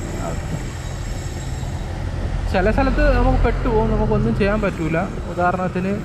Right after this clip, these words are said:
ആ, കാക്കനാടുന്ന് പാലാരിവട്ടം അവിടെ മെട്രോയുടെ പണി നടക്കുകയാണ്. അവിടെ ഇടയിൽ പെട്ടുപോയി കഴിഞ്ഞാൽ തീർന്നു. ചില സമയത്ത് ഭയങ്കര ബ്ലോക്കാണ്.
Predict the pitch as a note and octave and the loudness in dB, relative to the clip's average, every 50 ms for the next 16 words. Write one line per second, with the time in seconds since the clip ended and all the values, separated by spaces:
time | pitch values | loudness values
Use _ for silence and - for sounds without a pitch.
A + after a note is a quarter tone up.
0 | - - - - - - - - - - - - - - - D3 D3 D3 - - | -4 -4 -2 -2 -2 -4 -4 -4 -6 -4 -4 -4 -4 -4 -2 -2 0 0 2 2
1 | E3+ E3+ - - F#3+ F#3+ F#3 F3+ F3 F3 F#3 G3+ G#3+ A3 - - - - - - | 2 2 0 0 -2 0 0 0 0 0 -2 -2 -4 -4 -6 -8 -10 -10 -10 -10
2 | - - - - - - - - - - - - - - - - F3 F3 F3 F3 | -10 -10 -10 -10 -8 -8 -6 -6 -6 -8 -8 -8 -8 -8 -4 -2 0 2 2 4
3 | F3 F3+ F#3+ F#3+ F3+ - F#3 F#3 G3 F3 E3+ E3+ F3 F3 E3+ E3 E3 D#3+ - G3 | 2 2 2 2 0 0 -2 -2 -2 0 0 0 0 0 0 0 0 0 0 0
4 | G3 G3+ F#3 F3+ D#3+ E3 F#3 F3+ D#3+ D3+ C#3+ C3+ C3 B2+ C3 C3+ C#3+ D3 E3 F3 | 0 0 0 0 0 0 0 0 0 0 0 0 0 0 0 0 2 2 2 2
5 | F3 E3+ E3+ E3+ E3 E3+ F3+ F3 - E3+ E3 - - F#3+ F3 E3+ E3+ E3+ E3 E3 | 2 0 -2 -2 0 0 0 0 0 -2 -2 0 0 0 0 0 0 -2 -2 -2
6 | E3+ F3+ - - - D#3 D3+ D3 E3 F3 D#3 D3 B2+ B2 - - - - - - | -2 -2 -4 -4 -2 -2 0 2 2 2 0 0 -2 -4 -6 -6 -8 -6 -6 -6
7 | - - - - - - - - - - - E3+ D#3+ E3 E3+ F3 F3 D#3 E3+ F3+ | -6 -6 -6 -8 -8 -8 -8 -8 -6 -6 -4 -2 0 2 2 2 2 2 2 2
8 | E3+ F3+ F#3+ F#3+ A3 A3 F3+ D#3+ D3 D3+ - C#3+ C3+ B2 | 2 2 4 4 4 2 2 2 2 0 0 -2 -4 -4